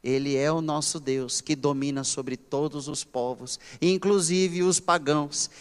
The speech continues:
e ninguém pode resistir.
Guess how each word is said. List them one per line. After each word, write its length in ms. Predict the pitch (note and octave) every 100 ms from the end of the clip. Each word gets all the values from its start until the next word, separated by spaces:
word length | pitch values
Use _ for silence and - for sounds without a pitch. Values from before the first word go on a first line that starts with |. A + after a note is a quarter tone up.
| -
e 160 | - G3
ninguém 540 | G3+ A3+ E3+ E3 F3+
pode 560 | F#3 - D#3+ E3 D#3+ D3+
resistir. 880 | C3+ C3 B2+ D#3+ - - A3 D4+ A#3